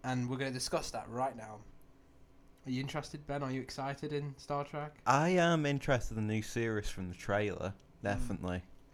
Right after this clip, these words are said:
Speaker 1: I think we should go straight into Star Trek, talk a bit about Adam Sandler, and then we can faff the rest of the show. We already know what, you know, just talk about anything.
Speaker 2: Yeah, we, we know what we're doing.
Speaker 1: We know what we're d-, we, we never do.
Speaker 2: No.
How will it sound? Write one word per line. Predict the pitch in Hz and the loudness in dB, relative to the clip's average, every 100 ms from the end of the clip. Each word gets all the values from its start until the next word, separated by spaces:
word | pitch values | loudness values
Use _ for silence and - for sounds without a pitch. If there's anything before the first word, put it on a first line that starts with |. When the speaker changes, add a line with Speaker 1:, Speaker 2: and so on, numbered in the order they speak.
| - - - - | -10 -10 -8 -8
Speaker 1:
I | |
think | 165 | -6
we | 147 | -6
should | - 139 | -4 -4
go | |
straight | 131 - 175 | -2 2 0
into | 151 - | 0 -6
Star | - 139 135 | -2 0 0
Trek, | - 139 127 - - - - - - | -2 -2 -2 -10 -20 -20 -20 -20 -8
talk | 147 143 | -6 -2
a | 185 | 0
bit | 180 | 4
about | 180 165 | 4 4
Adam | 165 170 | 0 -2
Sandler, | - 135 127 127 127 127 | -6 -6 -4 -4 -6 -8
and | 131 135 | -8 -6
then | 127 127 | -4 -4
we | 127 | -6
can | 127 117 | -8 -12
faff | - - 127 113 | -12 -6 -6 -4
the | 110 | -10
rest | 110 117 - | -10 -10 -14
of | |
the | 127 | -14
show. | - 127 123 | -10 -8 -6
We | 123 131 | -4 -4
already | 135 135 | -2 -2
know | 127 123 | -2 -2
what, | 117 - | -4 -6
you | 135 | -4
know, | 131 | -4
just | 127 - - | -6 -10 -6
talk | 160 147 143 | 0 0 -2
about | 135 127 | -6 -6
anything. | 117 123 - | -10 -10 -2
Speaker 2:
Yeah, | 107 107 | 0 2
we, | 131 135 | 2 4
we | 160 | 4
know | 151 123 110 | 6 6 6
what | 107 90 | 4 4
we're | 104 | 0
doing. | 98 107 110 117 113 - | 2 4 4 2 -4 -12
Speaker 1:
We | - 151 | -4 -2
know | 143 | 0
what | 120 | -4
we're | 123 123 | -8 -10
d-, | - - - - - - | -12 -18 -20 -20 -18 -12
we, | 127 120 117 | -10 -8 -6
we | 113 | -2
never | 113 107 | -2 -4
do. | 90 117 117 - 104 101 | -8 -8 -8 -6 -2 2
Speaker 2:
No. | 170 175 175 165 | 6 6 6 0